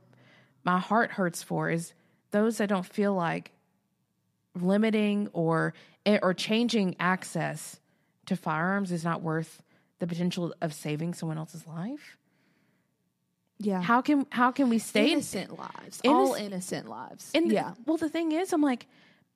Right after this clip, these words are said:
Speaker 1: uh, very honestly, I'm like, it's not just about innocent lives.
Speaker 2: It's about life, period.
Speaker 1: I mean,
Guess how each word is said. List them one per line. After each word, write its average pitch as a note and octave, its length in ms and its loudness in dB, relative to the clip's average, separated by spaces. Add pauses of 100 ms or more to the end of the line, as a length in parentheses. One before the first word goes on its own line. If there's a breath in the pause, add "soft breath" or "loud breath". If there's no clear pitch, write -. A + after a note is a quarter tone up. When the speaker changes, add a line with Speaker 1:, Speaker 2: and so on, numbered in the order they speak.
(120)
Speaker 1:
uh, A#3 140 -2
very D4+ 260 2
honestly, B3+ 520 0
I'm A3+ 80 2
like, B3 140 2
it's D4 140 -2
not D#4+ 200 -2
just C#4 320 -2
about F4 240 -2
innocent E3+ 360 -4
lives. D3+ 460 -6 (260 soft breath)
Speaker 2:
It's C4+ 140 4
about B3+ 180 6
life, G#3 280 2
period. - 600 -2
Speaker 1:
I C#4+ 60 4
mean, C#4 320 2